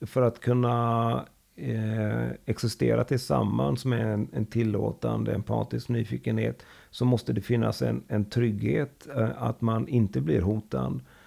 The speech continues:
Eh, eh, i, i, i mitt klassrum får alla elever lov att säga vad de vill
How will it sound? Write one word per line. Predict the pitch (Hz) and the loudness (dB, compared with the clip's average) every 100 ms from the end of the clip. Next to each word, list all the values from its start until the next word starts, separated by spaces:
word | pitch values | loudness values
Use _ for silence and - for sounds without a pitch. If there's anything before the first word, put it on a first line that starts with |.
| - - _ - | -20 -20 _ -6
Eh, | 131 107 107 107 113 - | -2 0 0 0 -2 -2
eh, | - 220 185 156 135 - _ | -6 -12 -14 -10 -10 -12 _
i, | 143 127 - | -8 -8 -4
i, | 120 120 | 0 2
i | 123 | 4
mitt | 120 113 | 2 4
klassrum | 123 - 113 104 | 2 2 0 2
får | - | 0
alla | - 135 113 113 | 0 0 2 2
elever | 117 113 117 117 117 120 120 - | 2 2 0 -2 -2 -4 -6 -4
lov | 120 113 123 | 0 0 0
att | 113 | -2
säga | 131 120 110 120 | 0 2 2 0
vad | 135 131 120 | 2 2 2
de | 113 | 0
vill | 113 117 131 | 0 0 -2